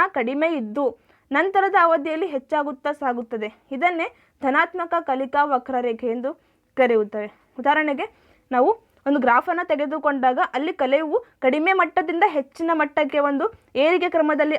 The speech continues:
ಆದರೆ ಅದನ್ನು ನಾವು ಧನಾತ್ಮಕ ಕಲಿಕಾ ವಕ್ರರೇಖೆ ಎಂದು ಕರೆಯುತ್ತೇವೆ. ಅದೇ ರೀತಿಯಾಗಿ ಋಣಾತ್ಮಕ ಕಲಿಕಾ ವಕ್ರರೇಖೆ. ಈ ವಿಧದ ಕಲಿಕೆಯು ವಕ್ರರೇಖೆಯಲ್ಲಿ ಪ್ರಾರಂಭದಲ್ಲಿ ಕಲಿಕೆ ಹೆಚ್ಚಿನ ಪ್ರಮಾಣದಲ್ಲಿದ್ದು ನಂತರದ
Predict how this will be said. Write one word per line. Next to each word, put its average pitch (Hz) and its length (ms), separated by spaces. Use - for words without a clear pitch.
ಆದರೆ 254 400
ಅದನ್ನು 294 400
ನಾವು 294 220
ಧನಾತ್ಮಕ 302 600
ಕಲಿಕಾ 262 380
ವಕ್ರರೇಖೆ 254 640
ಎಂದು 262 260
ಕರೆಯುತ್ತೇವೆ. 220 480
ಅದೇ 370 200
ರೀತಿಯಾಗಿ 392 420
ಋಣಾತ್ಮಕ 381 600
ಕಲಿಕಾ 294 400
ವಕ್ರರೇಖೆ. 247 680
ಈ 339 160
ವಿಧದ 415 360
ಕಲಿಕೆಯು 320 600
ವಕ್ರರೇಖೆಯಲ್ಲಿ 339 840
ಪ್ರಾರಂಭದಲ್ಲಿ 320 840
ಕಲಿಕೆ 320 340
ಹೆಚ್ಚಿನ 330 400
ಪ್ರಮಾಣದಲ್ಲಿದ್ದು 311 920
ನಂತರದ 370 480